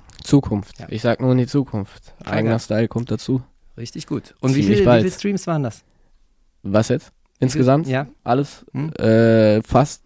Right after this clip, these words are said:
Speaker 1: vor den zehntausend. Ich glaube jetzt irgendwie neun
Speaker 2: Junge.
Speaker 1: sind's.
Speaker 2: Macht mal hunderttausend da drauf.
Speaker 1: <laughs>
Speaker 2: Noah, du, äh, da raus. Noah, du musst natürlich ein bisschen aufpassen, haben wir ja eben gesagt, ne, wenn du beliebt wirst und wenn erstmal alle das mögen, dann ist es nicht mehr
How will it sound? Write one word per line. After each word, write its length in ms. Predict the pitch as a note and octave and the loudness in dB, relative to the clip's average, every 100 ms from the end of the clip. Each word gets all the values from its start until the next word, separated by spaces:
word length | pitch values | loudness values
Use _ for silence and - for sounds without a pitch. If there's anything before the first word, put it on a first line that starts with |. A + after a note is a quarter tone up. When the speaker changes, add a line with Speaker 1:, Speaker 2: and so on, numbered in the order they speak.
| _ | _
Speaker 1:
vor 300 | - - B2+ | -10 -2 0
den 180 | B2+ A#2+ | 0 -2
zehntausend. 720 | - B2+ B2 C3 C3 G#2+ G2 | -4 -4 0 0 0 -2 -4
Ich 80 | |
glaube 160 | A2+ A#2 | -4 -4
jetzt 100 | - | -4
irgendwie 280 | A#2+ A#2+ A#2 | -6 -4 -2
neun 260 | A#2 A2+ | 2 2
Speaker 2:
Junge. 120 | A2 G#2 | 2 -2
Speaker 1:
sind's. 340 | - G2 - - _ _ _ _ _ - | -8 -8 -10 -18 _ _ _ _ _ -6
Speaker 2:
Macht 200 | D3+ F3 | -4 -2
mal 100 | D3 | 0
hunderttausend 560 | E3+ E3+ - A2+ G#2+ | 2 0 0 -4 -2
da 80 | A2 | -4
drauf. 320 | G#2 C3+ - - | -2 -4 -4 -4
Speaker 1:
<laughs> 400 | B2+ C3 - B2 | -2 -2 -2 0
Speaker 2:
Noah, 200 | C#3+ C#3+ | 2 2
du, 120 | C#3+ | 0
äh, 160 | A#2+ B2 | -2 -2
da 160 | B2 A#2+ | 0 2
raus. 320 | B2+ D#3 - _ | 0 -2 -6 _
Noah, 260 | B2+ B2+ D#3 | -6 -2 0
du 80 | D3+ | 0
musst 140 | D#3+ | -2
natürlich 220 | D3 D#3 | -4 -2
ein 20 | D3 | -4
bisschen 160 | - | -4
aufpassen, 420 | C#3+ D#3 C#3+ C#3+ C3+ | -6 -4 -4 -4 -2
haben 80 | C#3 | -2
wir 80 | C3 | -2
ja 40 | |
eben 100 | C#3 | -2
gesagt, 240 | B2+ C#3 C#3 | -4 -6 -4
ne, 100 | C3 | -4
wenn 120 | C3 | -2
du 200 | B2+ A2+ | -2 -4
beliebt 400 | A2 A#2+ D3+ - | -6 -6 -8 -8
wirst 180 | A#2+ B2+ | -6 -4
und 60 | |
wenn 100 | B2 | -4
erstmal 280 | B2+ B2 A#2+ | -4 -4 -2
alle 200 | B2+ D#3+ | 0 2
das 180 | A2+ - | 2 0
mögen, 340 | G#2+ B2+ C#3 | -2 -2 -4
dann 200 | A#2+ A#2+ | -4 -4
ist 100 | A#2+ | -6
es 100 | B2 | -8
nicht 120 | A#2+ | -10
mehr 100 | A#2 | -10